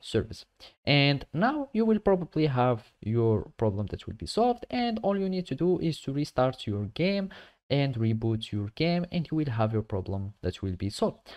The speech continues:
Otherwise, you can s-, uh, reinstall your Vanguard by going to the apps here, and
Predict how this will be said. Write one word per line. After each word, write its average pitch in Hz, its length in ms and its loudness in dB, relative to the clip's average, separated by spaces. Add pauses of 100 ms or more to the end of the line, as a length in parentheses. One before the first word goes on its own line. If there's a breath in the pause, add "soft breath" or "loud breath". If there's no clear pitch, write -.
(180 loud breath)
Otherwise, 214 420 4
you 190 80 -2
can 170 280 2
s-, - 280 -12 (380)
uh, 127 260 4
reinstall 175 640 0
your 117 140 2
Vanguard 107 600 0
by 185 220 2
going 175 300 0
to - 180 -4
the 104 200 -2
apps 113 400 0 (120)
here, 185 420 2 (340 loud breath)
and 151 600 0